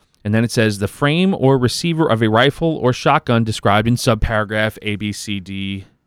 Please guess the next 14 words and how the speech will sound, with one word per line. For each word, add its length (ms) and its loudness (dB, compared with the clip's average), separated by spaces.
A, 180 2
B, 200 -2
C, 400 0
F, 240 0
G, 300 -4
H, 300 -4
J, 200 -2
or 120 -8
K." 240 -10
So 340 -2
A 100 -2
R 160 2
fifteen 460 -6
receivers 680 -4